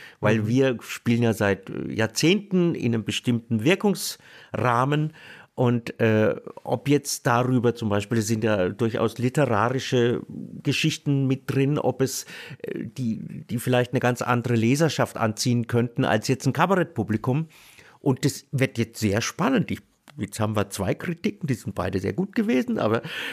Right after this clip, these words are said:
Speaker 1: jetzt schauen wir mal, ob, ob jetzt Zeitungen schreiben, die,
Speaker 2: Mhm.
Speaker 1: die nichts mit Kleinkunst zu tun haben, ja.
Speaker 2: Mhm,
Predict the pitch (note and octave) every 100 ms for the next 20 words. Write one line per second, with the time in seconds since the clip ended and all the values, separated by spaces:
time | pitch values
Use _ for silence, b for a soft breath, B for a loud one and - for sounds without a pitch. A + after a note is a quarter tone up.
0 | B A2+ - - - - C#3 G3+ G3 F3+
1 | F3 - D3 - - - - - - -
2 | - B2+ - - - - C3+ C3+ - F3+
3 | F3 D#3 C#3+ - A2+ G#2+ C#3+ D#3 D#3 C#3+
4 | C#3+ D3+ D3+ - B2 B2 C#3+ D3+ - -
5 | F3+ F#3 A#3 F#3+ - - - E2+ E2 E2
6 | E2+ G2+ C3+ B2 C3+